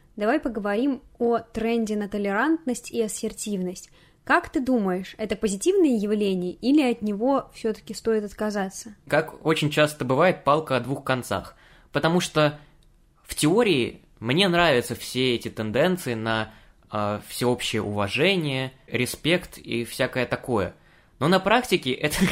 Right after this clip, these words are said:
Speaker 2: <laughs> это начинает просто не работать, потому что появляется все больше и больше инфантильных, э, слабохарактерных людей, извините меня, которые списывают все свои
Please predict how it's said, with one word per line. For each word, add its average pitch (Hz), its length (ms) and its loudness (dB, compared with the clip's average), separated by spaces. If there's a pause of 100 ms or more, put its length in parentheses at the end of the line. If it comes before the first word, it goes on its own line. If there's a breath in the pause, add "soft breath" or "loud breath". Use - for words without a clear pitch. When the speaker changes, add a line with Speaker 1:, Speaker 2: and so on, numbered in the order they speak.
(160)
Speaker 2:
<laughs> - 300 -14
это 147 180 -4
начинает 165 600 2 (260)
просто 139 760 2
не 135 220 0
работать, 151 600 0 (340 soft breath)
потому 131 280 2
что 127 460 -2 (120)
появляется 143 420 2
все - 180 -4
больше 143 360 2
и - 20 2
больше 120 460 -2
инфантильных, 113 800 -4 (500 soft breath)
э, 101 720 -2
слабохарактерных 120 960 -2
людей, 160 460 -4 (160 soft breath)
извините 117 500 -2
меня, 107 280 -2 (380 soft breath)
которые 151 480 2 (160 loud breath)
списывают 131 600 0
все 143 320 0
свои 120 520 0